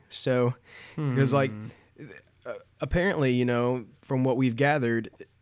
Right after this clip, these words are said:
Speaker 1: he started out as a, I mean, his body was probably fine at first and then has deteriorated over time. So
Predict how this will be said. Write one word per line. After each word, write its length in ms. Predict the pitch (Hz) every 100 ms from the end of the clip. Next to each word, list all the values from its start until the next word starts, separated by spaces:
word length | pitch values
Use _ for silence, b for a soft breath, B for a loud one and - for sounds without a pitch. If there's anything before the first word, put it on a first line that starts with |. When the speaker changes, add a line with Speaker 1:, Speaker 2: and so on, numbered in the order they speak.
| _ _ _ _ -
Speaker 1:
he 180 | 123 127
started 400 | - 139 131 123
out 280 | 135 131 107
as 180 | 107
a, 480 | 113 110 107 110 107 _ _ _ _ _ _ _ _ _ _ -
I 60 | 107
mean, 140 | 113
his 120 | 110 101
body 360 | 117 127 120
was 160 | 107 98
probably 440 | 120 123 110 104
fine 360 | 98 120 131 117
at 100 | -
first 380 | - 104 101 -
and 160 | 110
then 80 | 104
has 140 | 98 92
deteriorated 600 | 92 - 117 107 98 98
over 180 | 101 98
time. 400 | - 113 104 104
So 320 | - 107